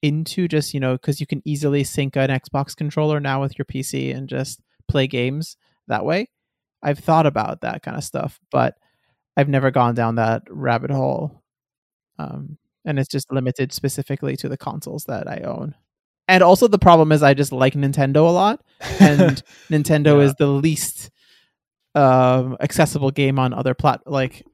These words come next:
Speaker 1: or at least accessible video game company to work on other platforms or P C, so.
Speaker 2: Mm,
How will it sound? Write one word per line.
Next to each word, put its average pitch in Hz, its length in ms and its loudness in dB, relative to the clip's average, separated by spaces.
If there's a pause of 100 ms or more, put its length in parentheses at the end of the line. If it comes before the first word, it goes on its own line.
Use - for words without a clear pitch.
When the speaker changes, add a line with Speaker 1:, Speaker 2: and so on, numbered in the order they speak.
Speaker 1:
or 139 160 2
at 139 80 0
least 165 200 2
accessible 143 420 0
video 135 200 2
game 131 160 0
company 135 360 -4
to 135 180 -2
work 131 280 -4
on 139 120 -6
other 139 140 -4
platforms 151 500 -6
or 143 100 -4
P - 140 -8
C, - 280 -10
so. 147 340 -12
Speaker 2:
Mm, 113 340 0